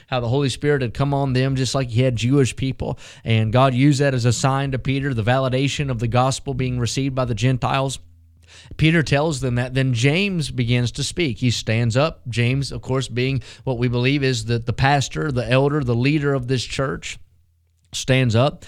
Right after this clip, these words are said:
and he rehearses Old Testament scripture. And it reminds them how you can even look back in the Old Testament and read Bible verses, uh, from Amos and other places, uh, in the Old Testament,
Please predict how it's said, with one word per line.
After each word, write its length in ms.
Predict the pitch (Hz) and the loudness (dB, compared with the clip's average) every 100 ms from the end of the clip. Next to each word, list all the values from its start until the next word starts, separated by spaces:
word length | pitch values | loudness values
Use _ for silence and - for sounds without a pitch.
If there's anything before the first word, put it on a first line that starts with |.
| - - | -20 -4
and 100 | 127 | 0
he 60 | 131 | 2
rehearses 520 | 127 110 151 - 139 | 2 2 2 0 0
Old 160 | 135 127 | 0 0
Testament 420 | 135 127 - 123 | -2 -2 -4 -4
scripture. 560 | - - 139 - - - _ - - | -6 -6 -8 -8 -12 -14 _ -20 -8
And 140 | 151 156 | 0 2
it 40 | |
reminds 560 | 151 143 139 175 185 139 | 2 2 2 2 0 -2
them 180 | 139 | 0
how 220 | 135 139 135 | 4 4 4
you 120 | 127 | 2
can 160 | 143 | 0
even 240 | 143 143 143 | 0 2 2
look 160 | 147 | 2
back 260 | 131 160 156 | 2 2 2
in 80 | 151 | 0
the 120 | 147 | 2
Old 180 | 143 127 | 2 2
Testament 640 | 170 190 - 160 107 101 - - - | 0 0 -4 -4 -4 -4 -12 -10 0
and 280 | 120 120 120 | 2 2 2
read 340 | 131 139 127 117 | 0 0 0 2
Bible 360 | 131 135 131 | 2 2 2
verses, 640 | 120 147 175 - 131 117 | 2 2 0 -2 -4 -4
uh, 180 | 123 120 | 2 2
from 220 | 113 120 | 2 0
Amos 380 | 123 135 151 - | 0 0 0 0
and 80 | 123 | 0
other 160 | 131 123 | 0 0
places, 720 | 135 151 185 - 117 113 - - - | -2 -2 -2 0 0 0 -4 -12 -4
uh, 160 | 127 127 | 0 2
in 100 | 127 | 2
the 100 | 131 | 2
Old 180 | 131 113 | 2 0
Testament, 580 | 151 190 - 135 117 | -2 -2 -4 -4 -4